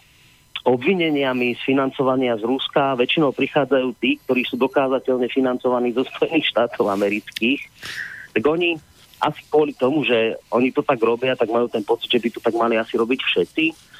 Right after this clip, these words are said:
ja všetkým našim, aj terajším, aj budúcim kritikom chcem celkom jednoznačne povedať, že nemusí vás žiaden Putin platiť, pokiaľ robíte zodpovedné hospodárenie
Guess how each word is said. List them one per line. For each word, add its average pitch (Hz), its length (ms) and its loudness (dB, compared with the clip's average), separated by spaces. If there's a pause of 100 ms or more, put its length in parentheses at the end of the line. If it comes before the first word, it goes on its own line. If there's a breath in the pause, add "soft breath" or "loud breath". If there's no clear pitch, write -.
(680 loud breath)
ja 143 140 2
všetkým 160 320 0
našim, 117 480 0 (240)
aj 113 160 2
terajším, 147 560 0
aj 101 160 0
budúcim 131 400 0
kritikom 123 560 0
chcem 117 160 0
celkom 107 480 -2 (720)
jednoznačne 123 640 2
povedať, 117 420 0
že 113 140 2 (800)
nemusí 135 560 2
vás 104 400 0
žiaden 104 400 0
Putin 117 320 0
platiť, 104 480 0
pokiaľ 107 400 0
robíte 107 400 0
zodpovedné 104 720 0
hospodárenie 101 880 0